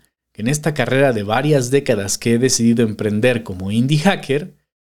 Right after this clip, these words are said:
me permita iterar todo lo posible sin estancarme en curvas de aprendizaje interminables.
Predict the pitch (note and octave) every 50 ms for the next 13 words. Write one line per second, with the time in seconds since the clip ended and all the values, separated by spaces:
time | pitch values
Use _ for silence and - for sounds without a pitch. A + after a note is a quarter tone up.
0 | _ _ _ _ _ _ D3 C#3+ C3 B2+ C#3+ C3+ D3 D#3+ F3+ E3 - F3 D#3+ D3+
1 | C#3+ D3 - C3+ C3+ C#3+ D3 D3+ D3+ - F3+ F#3 A3+ A3 G3+ F3+ - F3+ E3+ D#3
2 | - - A3+ A3+ G#3+ E3+ C#3 - C3 B2+ B2+ A#2+ A#2 - - A#2 A2+ A2+ A2+ C3
3 | B2+ B2+ C3+ C#3+ D3 D3 D#3 D#3 C3+ A#2 G#2+ G#2+ G#2+ G2+ - _ - B2+ A#2+ A#2
4 | A2+ A2 G#2 G#2 G#2+ G#2+ G#2 - A2 G#2+ G2+ G#2 G2+ - - F#2+ F#2 - G#2 G#2
5 | G2+ G2+ - G#2+ G2+ G#2 A2 A#2 B2+ C#3 C#3+ - G#2+ - - - - - _ _